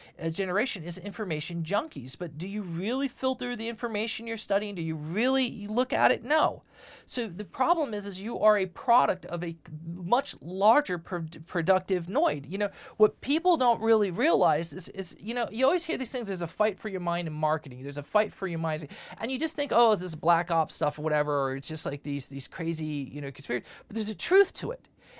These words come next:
And it's, it's much simpler to understand. You don't have to get that, that much on there. But, you know, if you look at, like, stuff like, like Google, God forbid, because Google's now starting to become the word God, because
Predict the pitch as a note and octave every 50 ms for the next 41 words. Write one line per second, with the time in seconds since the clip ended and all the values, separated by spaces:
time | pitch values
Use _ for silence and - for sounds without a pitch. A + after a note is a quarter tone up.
0 | - _ - F#3 F#3+ G3+ G3 - - - G#3+ - - G3 G#3+ B3 D#4+ E4+ - -
1 | - B3+ C#4 E4 - B3+ A3 G#3 F#3+ D#3+ F#3+ F#3+ F3 E3+ - - - E4+ F4 A3
2 | F#3 F#3+ A3 A#3 G#3 G#3+ G3 G3 - F3+ F3 F3 E3 - E3 D#3 D3 - - D#3
3 | D#3 E3+ D#3+ D#3 - - D#3 D#3 D3 D3 - - A#3+ D4+ D#4+ - - D#3+ E3 E3
4 | - - - - - - - - G#3+ A3+ A3 - - - _ _ _ - G#3 G#3+
5 | - - F#3+ G#3+ A3 G#3+ F#3 E3+ F#3 G#3+ C#4 D#4+ - - - A3 - C#3 F3 F#3
6 | F3+ F3+ F3+ - - G3 F3+ F3 - E3 D3+ D3 C#3+ D3 - - D#3+ D3+ C#3 C#3
7 | C#3+ - G3+ B3 C#4 A#3 F#3 A#2+ B2 - C#3 D#3+ F3 F3 E3+ - E3 C#3 D#3 F#3+
8 | G3+ - - D#3 C3 - C3+ - - - G#3+ G#3+ G3+ F#3 E3 - E3 D#3+ D#3 D3+
9 | - F3+ C3 - C#3+ D3 - - D#3+ C#3 C#3 B2+ B2+ A#2+ A#2 - - F#3+ C#4+ E4
10 | - - - D3 - D#3 - F#3 E3 C#3+ D3 - -